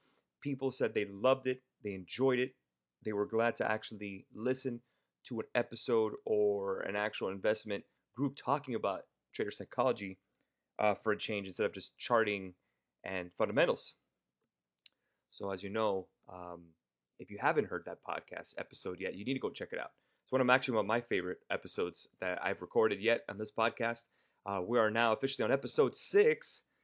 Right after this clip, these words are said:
As you know, we do our podcast every weekend. Uh, of course, this podcast and episodes are directed by you, the listener. I ask you guys every week, "What do you wanna hear?" And then I talk about it. And, uh, we had a little bit of a vote, yes, last week.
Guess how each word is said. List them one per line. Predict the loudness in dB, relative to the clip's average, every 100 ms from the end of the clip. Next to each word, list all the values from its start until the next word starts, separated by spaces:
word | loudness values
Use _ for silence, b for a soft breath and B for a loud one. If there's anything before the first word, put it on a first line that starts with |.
| _ _ -6
As | -4
you | 2
know, | 2
we | 2 -4
do | -4 -4 -2
our | -2 -4
podcast | -2 -6 -4 -8 2
every | 4 6 4
weekend. | -4 -10 -12 -12 _ _ _ _ _ -10
Uh, | -8 -8 -10
of | 0
course, | 6 6 6
this | -4 -2 -2 -4 -10 _ 0
podcast | 0 2 2 2 0 -10 _ _
and | -2 0 2 0 0
episodes | -2 -4 -2 0 0 -4
are | -4
directed | 0 0 2
by | 2
you, | 2 -2 -6
the | -4
listener. | -4 -4 -8 -10 _ _ _ _
I | 2
ask | 2 2
you | -2
guys | 0 -2 2
every | 2 2
week, | -2 -6 -10 _ _ _ 2
"What | 4
do | 4
you |
wanna | 2 2
hear?" | 0 -2 -4 -6 -10
And | -4
then | 0
I | 2
talk | 2 0
about | 0 -2
it. | -4 -10 _ _ _ _ _ -8
And, | -6 -4 -4 -4
uh, | -2 -2 -4 -2
we | 0
had | 2
a |
little | 0
bit | 0 -2
of |
a | 0
vote, | 2 2 0
yes, | -6 -6 -4
last | 0 0 -2
week. | -8 -10